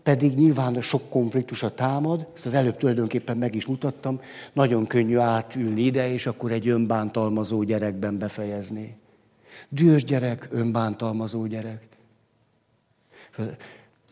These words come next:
az agresszió, ami ott megjelenik, akkor előbb-utóbb maga ellen fordítja.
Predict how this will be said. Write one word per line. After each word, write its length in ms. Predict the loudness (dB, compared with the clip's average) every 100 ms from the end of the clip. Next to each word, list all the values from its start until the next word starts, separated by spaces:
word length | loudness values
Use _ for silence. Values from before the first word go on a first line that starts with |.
| _ _ _ _ _ _
az 160 | -12 -2
agresszió, 760 | 0 2 2 0 0 0 2
ami 200 | 2 2
ott 160 | -2 -2
megjelenik, 640 | -2 -2 -4 -2 -4 -6
akkor 260 | -8 -8 -4
előbb-utóbb 600 | -2 -2 -4 -4 -6 -6
maga 260 | -6 -4
ellen 340 | -4 -4 -6 -8
fordítja. 760 | -6 -8 -4 -6 -8 -12 -14